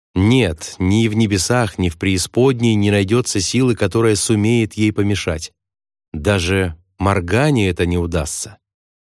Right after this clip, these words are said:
Селию искать нужды нет. Если я найду Лу, то найду их обеих. Ведь целью была именно она.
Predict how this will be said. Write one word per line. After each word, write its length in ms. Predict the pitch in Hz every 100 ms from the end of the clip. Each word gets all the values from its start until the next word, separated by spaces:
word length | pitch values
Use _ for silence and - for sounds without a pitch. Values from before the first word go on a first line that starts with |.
| _
Селию 680 | - - 104 131 127 120 120
искать 480 | 104 - 110 107 -
нужды 340 | 98 85 92
нет. 380 | 92 85 73 - _ _ _ _ _ _ _ -
Если 460 | 76 101 104 87
я 220 | 85 92
найду 320 | 87 82 78 73
Лу, 420 | 73 104 135 - _ _ _
то 120 | 110
найду 420 | 92 82 78 110
их 400 | - 113 104 - -
обеих. 600 | - 85 76 73 73 _ _ _ _ _ _ _ _ _ _ _
Ведь 320 | 80 82 80
целью 600 | - - 123 104 73 - _ _
была 380 | 95 101 107 110
именно 680 | - 127 120 117 113 113 -
она. 460 | - 101 92 78